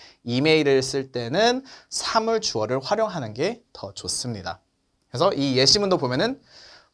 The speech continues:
Products shall be purchased and sold here under on the terms and conditions set forth in Annex A. 이거는 뭐 계약서나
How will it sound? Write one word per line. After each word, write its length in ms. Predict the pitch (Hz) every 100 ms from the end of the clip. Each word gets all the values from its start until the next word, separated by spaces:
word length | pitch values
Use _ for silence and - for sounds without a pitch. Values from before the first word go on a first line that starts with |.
| -
Products 1000 | - 220 254 277 156 - - - - - -
shall 320 | - 151 151
be 120 | 143
purchased 720 | 139 254 269 156 - - - -
and 160 | 120 110
sold 520 | - 214 196 208 - _ -
here 340 | - 233 226 165
under 560 | 180 175 185 185 190 _ -
on 160 | 123
the 120 | 117
terms 600 | - - 180 185 185 - -
and 260 | 127 127 127
conditions 600 | - 139 185 180 185 190 - - - -
set 340 | - - - -
forth 460 | 196 202 208 208 -
in 140 | 104 95
Annex 540 | 123 147 156 165 - - _
A. 220 | 110 104 95
이거는 440 | 98 120 123 131 - - - - -
뭐 140 | 104 -
계약서나 680 | - 156 185 - 131 139